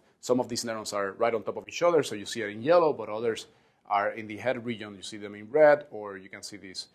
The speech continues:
these, uh, nerites that are crossing in green, and they correspond to different neuron classes. And we can do this in part because the nematode is transparent. So what do we use that for in my lab?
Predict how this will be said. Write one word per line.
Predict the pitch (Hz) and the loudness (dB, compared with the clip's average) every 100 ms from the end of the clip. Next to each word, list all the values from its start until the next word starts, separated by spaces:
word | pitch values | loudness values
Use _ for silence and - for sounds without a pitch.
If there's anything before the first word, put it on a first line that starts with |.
| _ _ _ _ | _ _ _ _
these, | 101 - - | -14 -12 -4
uh, | 98 90 87 | -2 0 -2
nerites | 95 127 135 92 90 - | -2 2 2 2 -2 -4
that | 101 | -4
are | 95 | -6
crossing | - 104 101 98 | -6 -8 -8 -12
in | 104 | -4
green, | 139 139 120 - _ _ _ - | 0 0 0 -8 _ _ _ -4
and | 107 101 98 | -2 -2 -6
they | 110 | -8
correspond | 117 107 98 107 98 | -4 -6 -6 -10 -14
to | 95 | -16
different | 95 101 90 | -16 -14 -12
neuron | 90 90 | -12 -14
classes. | - - - - - _ _ _ _ _ _ _ _ _ _ _ _ _ - | -16 -16 -14 -14 -16 _ _ _ _ _ _ _ _ _ _ _ _ _ -6
And | 123 | -2
we | 135 | 6
can | 156 | 10
do | 165 202 | 12 12
this | 170 151 | 12 10
in | 131 | 8
part | 143 | 8
because | 135 123 123 | 8 2 2
the | |
nematode | 117 113 107 98 | -2 -4 -6 -8
is | 98 | -10
transparent. | - 92 - 90 67 55 _ _ _ _ _ _ _ _ _ _ _ _ _ _ _ _ _ _ | -8 -10 -6 -6 -6 -12 _ _ _ _ _ _ _ _ _ _ _ _ _ _ _ _ _ _
So | - - 156 | 4 12 12
what | 156 156 156 165 | 12 12 12 12
do | |
we | 170 151 | 12 8
use | 139 139 | 6 6
that | 123 107 | 4 4
for | 120 110 | 0 -2
in | 110 | -2
my | 98 | -6
lab? | 90 58 | -4 -6